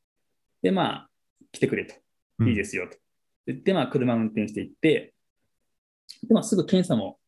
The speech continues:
Speaker 1: してくれたんですよね。
Speaker 2: うん。
Speaker 1: <laughs> で、熱もその時八度五分に上がってて。
Speaker 2: うん。
Speaker 1: で、まあ、その時は陰性だったんですよ。
Speaker 2: あ、へー。うん。
Speaker 1: ただ、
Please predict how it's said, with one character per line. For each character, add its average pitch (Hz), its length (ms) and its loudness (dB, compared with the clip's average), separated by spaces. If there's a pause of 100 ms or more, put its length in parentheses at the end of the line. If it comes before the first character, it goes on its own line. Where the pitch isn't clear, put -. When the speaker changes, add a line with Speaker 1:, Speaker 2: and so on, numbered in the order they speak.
Speaker 1:
し - 80 -20
て 165 80 2
く - 60 -2
れ 170 60 4
た 165 60 4
ん 151 40 4
で 139 40 -4
す - 60 -8
よ 98 60 -8
ね。 90 220 -6 (440)
Speaker 2:
う 175 80 8
ん。 117 300 4 (380)
Speaker 1:
<laughs> 180 420 6
で、 139 120 6
熱 147 260 4
も 160 100 2
そ 151 100 2
の 147 60 2
時 143 100 -2
八 151 200 -2
度 160 80 4
五 160 80 4
分 156 80 4
に 131 40 4
上 104 100 0
が 98 60 -4
っ - 20 -14
て 98 80 -16
て。 - 220 -6 (360)
Speaker 2:
う 135 60 6
ん。 113 280 2 (500)
Speaker 1:
で、 170 120 6
ま 180 100 4
あ、 117 220 -4 (340)
そ - 140 4
の 196 60 2
時 - 160 4
は - 80 2
陰 151 180 4
性 151 120 4
だ 143 80 6
っ - 60 -8
た 98 60 -6
ん 92 40 -4
で - 80 -10
す - 100 -14
よ。 71 100 -12 (720)
Speaker 2:
あ、 185 140 6
へ 208 300 4
ー。 160 60 2 (480)
う 123 40 -2
ん。 - 20 4
Speaker 1:
た 190 60 6
だ、 196 380 2